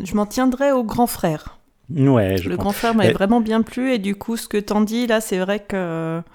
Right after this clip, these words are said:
Speaker 1: bah, pff, puis je, je, c'est un peu opportuniste, ces, ces, ces versions, euh, roll and write. Surtout, euh,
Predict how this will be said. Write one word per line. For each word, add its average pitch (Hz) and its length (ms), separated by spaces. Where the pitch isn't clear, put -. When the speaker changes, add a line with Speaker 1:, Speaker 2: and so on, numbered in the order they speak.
Speaker 1:
bah, 180 460
pff, - 300
puis 202 120
je, - 220
je, - 240
c'est 233 120
un 226 100
peu 339 140
opportuniste, 208 840
ces, 175 300
ces, 170 560
ces 185 180
versions, 180 640
euh, 160 80
roll 175 240
and 180 140
write. 190 180
Surtout, 240 380
euh, 226 60